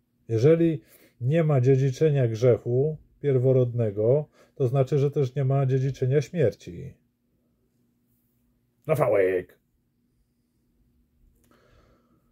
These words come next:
Rozumiesz to? Rozumiecie to, drodzy słuchacze? Dlaczego ja mam umierać, skoro grzech Adama nie jest moim grzechem? Dlaczego ja mam umierać?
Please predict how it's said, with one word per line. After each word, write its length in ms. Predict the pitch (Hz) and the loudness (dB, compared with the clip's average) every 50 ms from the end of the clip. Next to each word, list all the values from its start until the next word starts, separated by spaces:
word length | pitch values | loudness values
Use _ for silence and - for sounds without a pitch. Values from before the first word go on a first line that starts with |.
| _ _ _ _ _ _ _ _ - | _ _ _ _ _ _ _ _ -2
Rozumiesz 500 | 120 120 120 127 139 131 127 117 - - | 0 2 4 4 4 4 2 2 0 -2
to? 320 | - 139 151 175 185 180 - _ _ _ _ - | -2 2 2 2 2 0 -6 _ _ _ _ -6
Rozumiecie 580 | 117 120 117 127 139 135 131 120 123 - 127 120 | -4 -2 0 0 0 0 0 -2 -2 -4 -6 -4
to, 180 | - 131 135 | -2 -4 -2
drodzy 320 | 131 123 123 123 120 120 120 | -2 -2 -2 -2 0 -2 -4
słuchacze? 640 | - - 123 - - 117 - - 131 143 160 170 160 _ _ _ _ _ _ _ _ _ _ _ _ _ _ _ _ _ _ _ _ _ _ _ _ _ _ _ _ _ 117 | -4 -8 -10 -8 -8 -10 -8 -4 -4 -4 -4 -4 -6 _ _ _ _ _ _ _ _ _ _ _ _ _ _ _ _ _ _ _ _ _ _ _ _ _ _ _ _ _ -8
Dlaczego 440 | 113 127 139 131 - 180 175 156 147 | 0 0 0 2 2 0 2 4 4
ja 140 | 139 131 | 4 4
mam 180 | 123 123 120 120 | 4 2 0 0
umierać, 520 | - 139 131 123 123 117 110 110 104 - | -2 -2 -2 0 0 2 0 0 -2 -4
skoro 400 | - - _ - 120 113 113 110 | -8 -20 _ -4 -2 -2 -2 -2
grzech 300 | 101 101 113 117 - - | -4 -2 -4 -4 -2 -2
Adama 360 | 113 104 104 101 101 101 101 101 | -6 -6 -6 -6 -6 -8 -10 -8
nie 120 | 101 101 | -6 -6
jest 200 | 98 98 90 - | -6 -6 -6 -10
moim 280 | 104 98 95 95 95 92 | -12 -12 -12 -12 -12 -12
grzechem? 540 | 87 90 87 82 - 87 90 92 90 90 - _ _ _ _ _ _ _ _ _ _ _ _ _ _ _ _ _ _ _ _ _ _ _ _ _ _ _ _ _ _ _ _ _ _ _ _ _ _ _ _ _ _ _ _ _ _ _ _ _ _ _ - - _ - | -10 -10 -10 -12 -12 -16 -20 -20 -20 -20 -20 _ _ _ _ _ _ _ _ _ _ _ _ _ _ _ _ _ _ _ _ _ _ _ _ _ _ _ _ _ _ _ _ _ _ _ _ _ _ _ _ _ _ _ _ _ _ _ _ _ _ _ -20 -20 _ -6
Dlaczego 400 | - 127 120 - 170 160 156 156 | -4 -4 0 2 0 4 4 4
ja 180 | 143 143 151 151 | 4 6 4 4
mam 220 | 147 147 143 139 | 2 0 -2 -2
umierać? 880 | - - 151 143 139 143 139 127 117 113 117 120 135 156 156 - - _ | -4 -6 -6 -4 -2 0 0 0 0 0 0 0 0 -2 -4 -6 -16 _